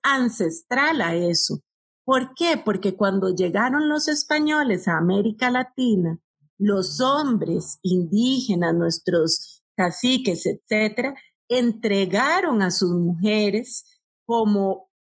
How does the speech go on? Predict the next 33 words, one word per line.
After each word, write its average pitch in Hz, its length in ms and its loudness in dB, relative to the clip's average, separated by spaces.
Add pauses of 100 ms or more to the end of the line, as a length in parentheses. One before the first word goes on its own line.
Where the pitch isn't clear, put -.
un 262 800 0
bien 277 460 2
comercial, 302 760 0 (140)
¿verdad? 208 580 0
Entregaron 214 640 0
los 196 240 0
cuerpos 262 680 0
de 185 100 0
las 175 160 0
mujeres 175 720 0 (320)
para 208 180 0
el 185 140 0
servicio 196 500 0
sexual 262 520 0
de 185 180 0
estos 240 440 -2
hombres, 277 600 -2 (400)
a 240 140 -4
cambio 226 460 0
de 285 200 -2
cosas 277 600 0
o 220 80 0
a 190 160 -4
cambio 202 760 0 (360)
de 208 160 0
que 202 100 0
no 180 120 0
los 190 160 2
mataran, 269 1000 0
o 180 200 2
etcétera, 190 460 -2
etcétera. 170 420 -2
Entonces, 226 840 -2